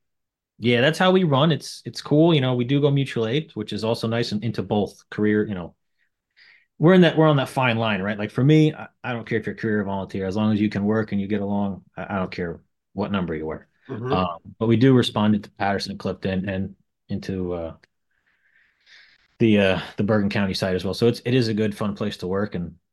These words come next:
Speaker 1: again, you can't hide, man. You gotta, you gotta pull your weight no matter what.
Speaker 2: Right, right. 'Cause I was gonna say, most of those places that you just mentioned, uh, see a lot of fire duty.
Speaker 1: Yeah.
Speaker 2: So
Speaker 1: <laughs>
Speaker 2: there, there's
Speaker 1: It's
Speaker 2: no,
Speaker 1: fun.
Speaker 2: there, there is no, like you said, hiding.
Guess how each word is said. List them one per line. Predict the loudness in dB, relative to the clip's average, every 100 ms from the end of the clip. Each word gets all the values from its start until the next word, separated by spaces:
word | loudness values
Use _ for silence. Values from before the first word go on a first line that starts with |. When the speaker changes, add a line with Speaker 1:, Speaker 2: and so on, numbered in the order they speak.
| _ -12
Speaker 1:
again, | -6 -6
you | -6
can't | -8 -6
hide, | -6 -6 -6
man. | -6 -6
You | -4
gotta, | -4 -4 -4
you | -2
gotta | 0 0 -4
pull | -2 0
your | 2
weight | 2
no | 0
matter | -2 -2 -4
what. | -8 -10 _ _ -2
Speaker 2:
Right, | -2 -2 -8 -6
right. | -4 0
'Cause | 2
I |
was | 4
gonna | 4
say, | 2 4
most | 4 4 2
of | 0
those | 0
places | -2 -2 -4
that | -6 -6
you |
just | -8 -4
mentioned, | -2 -2 -2 -8 -10 -20 -20 _ _ -4
uh, | 0 2 2 -2
see | -6 0
a | 2
lot | 4 2
of | 0
fire | -2 -2
duty. | -4 -10 -12 _ _ _ -4
Speaker 1:
Yeah. | -4 -4 -12 _ -18
Speaker 2:
So | -6 2 2 2
Speaker 1:
<laughs> |
Speaker 2:
there, | -2 0
there's | 4 2
Speaker 1:
It's | 4
Speaker 2:
no, | 2 4 4 4
Speaker 1:
fun. | 0
Speaker 2:
there, | -4 -6 -6
there | 0 0
is | 0
no, | 0 0 0 -2
like | -4 -8
you | -8
said, | -6 -4
hiding. | -2 -2 -2 -6 -12